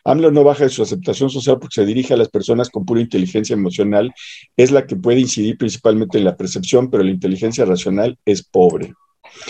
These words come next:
Chío Martínez, "Mi hijo trabaja en el Instituto Aguascalientense de las Mujeres y en estos dos meses está trabajando de gratis porque no ha llegado el presupuesto, no tiene madre este gobierno".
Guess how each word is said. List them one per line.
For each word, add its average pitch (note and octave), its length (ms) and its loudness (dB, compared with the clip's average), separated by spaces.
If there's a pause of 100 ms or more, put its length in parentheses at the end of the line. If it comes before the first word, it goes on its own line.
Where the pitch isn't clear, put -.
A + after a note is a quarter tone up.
(360)
Chío D3 220 4
Martínez, C3 400 0
"Mi C3+ 140 4
hijo E3+ 180 0
trabaja B2+ 300 2
en C#3+ 80 -4
el B2 60 -2
Instituto A2 280 -4
Aguascalientense A2+ 960 2
de G#2+ 100 0
las F#2 240 -2
Mujeres C3+ 720 2 (300)
y G#2 160 -4
en A2+ 80 2
estos B2+ 240 2
dos C3 140 2
meses B2 220 -2
está B2 200 0
trabajando A#2+ 480 2
de G#2 60 6
gratis A#2 440 2
porque G#2 300 0
no A#2+ 400 0
ha A#2+ 80 4
llegado A2+ 340 4
el A2 80 -2
presupuesto, G2+ 800 -2
no A2 220 -2
tiene G#2+ 280 -2
madre G#2+ 560 -2
este G2 360 -4
gobierno". F#2 680 0